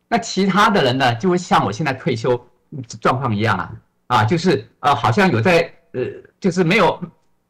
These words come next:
我现在退休哈，我们讲，简单的讲，退休啊，如果你是健康，那么你是个无业游民。如果因为你健康，你没有工作，但你会到处走，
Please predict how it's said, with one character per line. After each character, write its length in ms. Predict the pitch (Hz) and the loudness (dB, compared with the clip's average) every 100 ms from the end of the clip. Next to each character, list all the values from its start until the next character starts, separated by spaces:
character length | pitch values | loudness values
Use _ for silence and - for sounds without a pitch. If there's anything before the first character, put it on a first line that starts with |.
| _ | _
我 140 | 143 | 0
现 160 | 139 240 | 2 2
在 20 | |
退 240 | - 247 | 4 2
休 240 | 170 185 170 | 4 4 4
哈， 140 | 139 | 0
我 60 | 107 | 0
们 80 | 185 | 2
讲， 200 | 107 104 | 0 0
简 120 | 143 | -2
单 140 | 120 185 | 0 0
的 80 | |
讲， 260 | 175 120 - _ _ _ _ | 0 -4 -4 _ _ _ _
退 260 | - 269 | -2 2
休 220 | 196 208 202 | 2 4 4
啊， 160 | 226 | 4
如 60 | - | 2
果 80 | 220 | 0
你 100 | 202 | -2
是 140 | 214 | -4
健 320 | 170 247 175 | -4 -2 0
康， 420 | 107 - 127 131 - _ _ _ _ _ _ _ _ _ _ | 0 0 -2 -2 -14 _ _ _ _ _ _ _ _ _ _
那 120 | - 190 | 0 2
么 160 | 170 | 4
你 200 | 135 113 | 2 0
是 180 | 104 196 | -2 -4
个 100 | 147 | -4
无 180 | 127 110 | -2 -2
业 160 | 151 107 | 0 0
游 180 | 92 95 | -2 -6
民。 240 | 87 82 - _ _ _ _ | -8 -12 -20 _ _ _ _
如 120 | 185 | 0
果 80 | 180 | 2
因 100 | 175 | 2
为 80 | 185 | 2
你 100 | 117 | 0
健 240 | 110 131 | 2 0
康， 340 | 110 113 117 _ _ _ | 2 0 -2 _ _ _
你 100 | - | -2
没 140 | 113 151 | 2 2
有 80 | |
工 220 | 131 143 139 | 2 -2 -2
作， 180 | 143 | -2
但 160 | - 160 | 0 -2
你 80 | 107 | -2
会 100 | 143 | -2
到 160 | 175 | -2
处 140 | 131 131 | -2 -4
走， 260 | 113 - | -6 -8